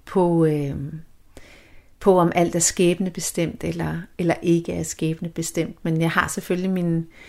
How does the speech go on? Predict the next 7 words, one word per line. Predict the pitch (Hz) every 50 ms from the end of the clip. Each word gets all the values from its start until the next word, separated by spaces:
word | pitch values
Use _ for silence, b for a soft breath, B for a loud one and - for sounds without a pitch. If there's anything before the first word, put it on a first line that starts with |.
| B B B B B B -
mine | 208 185 185 - -
egne | - 165 160 160 165 175 185 196 196 185 175
idéer | 165 - 190 175 170 165 160
om, | - - - 165 165 170 170 -
øh, | - - - 202 196 190 190 - - _ - _ -
hvordan | 190 185 190 170 180 185
tingene, | - - 220 190 180 170 160 156